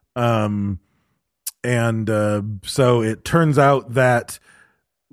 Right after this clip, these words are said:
crucial war research on electronics, communications, radar, and guided missiles was all done at Fort Monmouth, and he was an, an engineer and an inspector. So if this motherfucker was a spy,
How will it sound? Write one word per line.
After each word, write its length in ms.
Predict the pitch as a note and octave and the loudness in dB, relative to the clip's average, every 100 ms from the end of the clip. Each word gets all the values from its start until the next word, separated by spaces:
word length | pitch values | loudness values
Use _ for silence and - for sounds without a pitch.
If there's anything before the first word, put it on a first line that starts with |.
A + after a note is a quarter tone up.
| - - - | -20 -20 -16
crucial 1000 | - - C#3+ F3+ G3 - E3 D3+ C3 A#2 - | -8 -2 4 4 4 4 4 6 2 -2 -8
war 540 | A2+ A2+ C#3 D3 D3 | -4 2 4 6 4
research 560 | B2+ C#3 C3 C3 C3 - | 2 0 0 0 0 0
on 220 | A2+ A2+ | -2 0
electronics, 760 | G#2+ G#2+ G2+ - D#3+ D#3 D3+ - | 0 -2 -4 0 2 2 -2 -6
communications, 960 | B2+ C3 C#3 - C3+ B2 C3+ B2 A#2+ | -4 -2 -2 -2 -2 -2 -2 -2 -4
radar, 720 | G2+ A2 C3+ C3 B2 A#2+ A#2+ A2+ - - - | -4 2 4 4 4 4 2 -2 -12 -20 -10
and 200 | A2 A2+ | -6 -2
guided 400 | A#2+ A#2+ A#2 G2 | 0 2 2 0
missiles 580 | A#2 B2 - G#2 G2+ F2+ | 0 0 -2 -6 -6 -6
was 200 | G#2+ G#2 | -8 -4
all 240 | G#2+ A2+ | 0 0
done 320 | A2 A2+ G#2+ G#2+ | 0 -2 -4 -4
at 160 | - | -10
Fort 320 | - A#2 F2+ | -10 -8 -6
Monmouth, 520 | G2+ G#2+ G#2 G#2 G2 - | -6 -4 -4 -6 -8 -10
and 140 | F#2+ | -12
he 220 | F2 C#3 | -6 -2
was 240 | B2+ B2 A2 | 0 0 -2
an, 300 | A2 G#2+ - | -4 -6 -8
an 380 | A2+ G2+ G2+ F2+ _ - | -8 -6 -6 -8 _ -6
engineer 500 | C3 A#2 A#2 A#2 A2+ | -2 0 0 -2 -2
and 240 | A#2 A#2+ A#2 | -4 -4 -4
an 80 | |
inspector. 800 | G#2+ G#2+ - C#3+ C#3+ A#2 G#2 G2+ - - - _ _ | -6 -8 -2 -2 -2 -2 -2 -4 -8 -20 -20 _ _
So 240 | - C3 | 0 2
if 120 | A2+ G2 | 2 0
this 180 | C3+ C#3 | 0 2
motherfucker 400 | B2+ C3 A2+ A2 | 2 2 0 2
was 180 | E3 E3+ | 4 4
a 100 | B2 | 2
spy, 560 | - A2+ G#2 G#2 G#2 | 0 0 0 0 -2